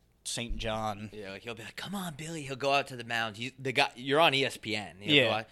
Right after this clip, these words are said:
Speaker 2: "It's all right, man. Hey, one batter at a time. One batter, just get him in there. You know your game." And the kid's like, <laughs> "I know."
Speaker 1: <laughs>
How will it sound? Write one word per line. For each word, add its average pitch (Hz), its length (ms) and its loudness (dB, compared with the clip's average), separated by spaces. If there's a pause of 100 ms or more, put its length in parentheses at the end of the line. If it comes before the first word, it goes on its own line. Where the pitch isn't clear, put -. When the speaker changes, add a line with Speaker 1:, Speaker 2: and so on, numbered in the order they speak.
(340)
Speaker 2:
"It's 151 300 -6
all 254 160 0
right, 214 220 -4
man. 151 200 -10
Hey, 180 140 -6
one 127 220 -8
batter 190 300 -4
at 196 140 -10
a 180 60 -14
time. 151 280 -12
One 135 140 -10
batter, 160 280 -10
just 107 160 -16
get - 160 -12
him 185 120 -6
in 180 140 -6
there. 170 260 -12 (220)
You 123 120 -6
know 175 120 -6
your 170 200 -8
game." 156 300 -8
And 170 80 -10
the 160 40 -12
kid's 196 200 -2
like, 240 180 -8
<laughs> - 20 -6
"I 349 40 0 (880)
know." - 140 6
Speaker 1:
<laughs> 539 60 -12